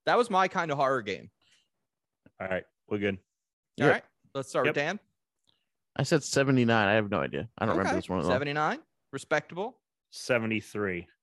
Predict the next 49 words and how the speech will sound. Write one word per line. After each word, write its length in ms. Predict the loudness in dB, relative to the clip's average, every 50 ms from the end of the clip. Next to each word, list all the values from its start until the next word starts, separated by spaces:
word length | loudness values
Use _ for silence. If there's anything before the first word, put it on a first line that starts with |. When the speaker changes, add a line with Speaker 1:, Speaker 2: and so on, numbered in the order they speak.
| _ _ _
Speaker 1:
Respectable 880 | -8 -8 -8 -6 -2 0 0 0 -2 -4 -6 -2 0 2 4 4 2 2
scores. 680 | -2 -4 -2 0 2 2 4 4 2 2 0 -2 -4 -12 _ _ _ _ _ _
Uh, 320 | 0 2 4 4 4 4 2
one 260 | 0 -2 -2 -2 -2
of 140 | -4 -8 -6
you 160 | -8 -4 -4
is 160 | -4 -6 -4
closer 320 | -4 -2 -2 -2 -2 -4 -6
than 40 | -4
the 120 | -2 -2
other. 180 | -2 -2 -2 -2
The 140 | -2 -2
answer 180 | -4 -4 -4 -6
is 120 | -6 -6 -6
seventy-five, 1300 | 0 0 2 2 2 -2 -4 -4 0 0 2 2 4 4 4 4 4 4 2 2 0 -2 -6 -8 -10 -14 -18 _ _ _
giving 220 | -8 -6 -6 -6 -6
Tom 400 | -2 0 0 2 2 2 2 0
his 160 | -2 -4 -4
first 340 | -4 -2 -2 -2 -4 -10 _
point. 380 | -2 0 0 0 -2 -4 -8 _ -20 -20 _ _ -20 _ _ _ _ _ _ _ _ _ _ _ _ _ _ _ _ _
You're 80 | -8 -6
two 200 | -2 0 0 0
away. 280 | 2 2 0 -2 -4 -8 _ _ _ _ _ 0
You're 120 | 2 2
Speaker 2:
Okay, 200 | 2 2 2 0 2
Speaker 1:
two 40 | 2
away. 80 | 2 2
Speaker 2:
I 100 | 2 2
was 180 | 2 2 2 2
like, 220 | 0 0 0 -4 -10 -18 -20 -8 -4
Dan, 260 | -2 -2 -2 -2 -4 -8 -12 -12 -6 -2
I 80 | -2
was 140 | -2 0 -2
like, 140 | -4 -4 -4
"Oh, 400 | -6 -6 -2 -2 -2 -2 -4 -6 -8
Dan." 220 | -6 -6 -6 -8 -8 -12
Okay, 240 | -12 -12 -12 -16 -18 -14 _
cool. 160 | -14 -14 -14 _ _ -20 -20 _ _ -6
Very 140 | -6 -6
good. 200 | -6 -8 -12 -12 -14 _ _ _ _ _ _ _ _ _
Oh, 80 | -2 0
I 20 |
Speaker 1:
Two 60 | 2 2
Speaker 2:
got 80 | 2 2
my 40 | 2
Speaker 1:
ways 140 | 2 0 -2
Speaker 2:
first 80 | -6 -8
Speaker 1:
through. 100 | -10 -10
Speaker 2:
point. 160 | -12 -12